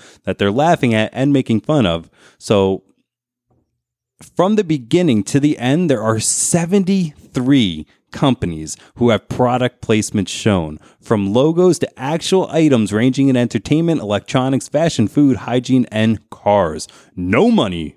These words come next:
was received for all the product placement in this film.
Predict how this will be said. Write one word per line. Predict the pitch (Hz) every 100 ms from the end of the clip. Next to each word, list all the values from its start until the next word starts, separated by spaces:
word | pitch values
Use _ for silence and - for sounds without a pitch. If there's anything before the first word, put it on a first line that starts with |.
| -
was | 101 90
received | 101 - - 190 113 82 76
for | - _ - 123
all | - 107 110
the | 110
product | - 104 95 98 -
placement | 107 92 - 87 82 -
in | 98 90
this | 87 -
film. | - 90 78 -